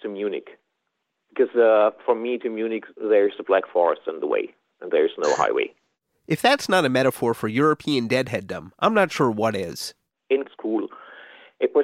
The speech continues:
Speaker 1: like five or six guys who went out every day, and, uh, we had a radio station which was pretty good in the afternoon. Sometimes they played whole albums, and we could go into a nearby town and look for records.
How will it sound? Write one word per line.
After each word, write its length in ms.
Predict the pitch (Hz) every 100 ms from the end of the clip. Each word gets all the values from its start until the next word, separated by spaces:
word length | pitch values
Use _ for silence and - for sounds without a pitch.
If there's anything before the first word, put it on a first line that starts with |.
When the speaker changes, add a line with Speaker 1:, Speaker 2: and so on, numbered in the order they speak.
| -
Speaker 1:
like 220 | 127 120 -
five 240 | 117 123 120
or 80 | 117 127
six 160 | 117 -
guys 320 | 107 104 110 -
who 60 | 101
went 240 | 98 104 104
out 240 | 101 107
every 280 | 104 113 98
day, 320 | 101 98 85
and, 120 | 85 _ - -
uh, 80 | 101
we 140 | 104 113
had 160 | 110
a 60 | 113
radio 340 | 107 104 107
station 480 | 107 107 101 - 107
which 140 | 92 - - - -
was 120 | 113 -
pretty 240 | 156 139
good 180 | 120 135 120
in 80 | 123
the 100 | 110
afternoon. 680 | 110 110 117 107 107 110 98 -
Sometimes 380 | 120 131 113 -
they 100 | 101
played 240 | 107 98
whole 220 | 110 107
albums, 360 | 95 107 104 110 - - - - -
and 220 | 113 107
we 100 | 123
could 180 | 139 127
go 200 | 117 113
into 260 | 107 123 110
a 60 |
nearby 480 | 110 113 120 107 98
town 480 | - 123 95 101 110
and 200 | 104 104
look 180 | 104 -
for 160 | 98 90
records. 400 | 107 90 82